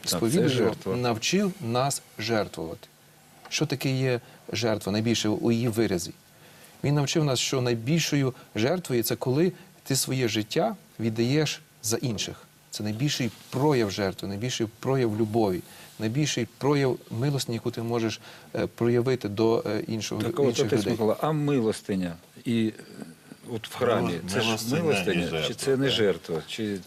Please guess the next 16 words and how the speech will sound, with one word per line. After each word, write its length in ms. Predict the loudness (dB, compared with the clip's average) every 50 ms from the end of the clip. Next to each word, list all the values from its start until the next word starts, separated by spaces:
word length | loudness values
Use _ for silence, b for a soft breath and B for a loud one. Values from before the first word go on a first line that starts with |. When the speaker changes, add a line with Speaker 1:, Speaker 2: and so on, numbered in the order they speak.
| -10 -4 0
Speaker 3:
Бог 240 | 0 0 0 0 -4
наказав 440 | -10 -8 -8 -8 -8 -6 -6 -8 -8
приносити 520 | -8 -8 -8 -8 -8 -8 -10 -10 -10 -8
жертву. 360 | -6 -6 -6 -6 -8 -14 -20 -20 -20 -20 -20 -20 -20 -20 -10 -8
Після 300 | -6 -4 -2 -2 -4 -4
чого? 280 | -2 0 0 0 0 -2
Після 280 | -4 -6 -6 -4 -4
того, 220 | -2 0 0 0 0
як 100 | -2 -4
людина 220 | -2 -2 -2 -2 -2
згрішила 580 | -2 -4 -4 -4 -4 -2 0 0 0 0 -2 -4 -6 -12 -10 -6
і 60 | -4
була 220 | -2 0 2 2 2
вигнана 420 | 2 0 -2 -2 -4 -4 -4 -4
з 80 | -6 -4
раю. 240 | -4 -6 -6 -8